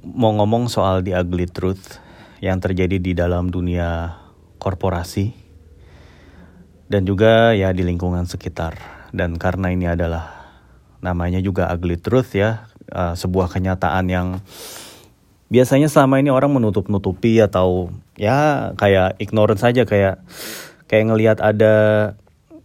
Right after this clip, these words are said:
apa ya, ada tai kucing di jalan gitu. Ya, lu kan tahu, tapi lu pura-pura, "Eh, malas ah," gitu.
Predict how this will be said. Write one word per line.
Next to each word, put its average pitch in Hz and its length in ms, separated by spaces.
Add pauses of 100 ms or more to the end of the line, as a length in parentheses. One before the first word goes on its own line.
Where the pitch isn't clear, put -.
(380)
apa 101 240
ya, 90 240 (400)
ada 101 240
tai 101 160
kucing 113 320
di 107 80
jalan 104 320
gitu. 92 240
Ya, 90 160
lu 95 80
kan 131 160
tahu, 104 480
tapi 98 240
lu 120 80
pura-pura, 92 560
"Eh, 131 160
malas 98 240
ah," 120 240
gitu. 87 240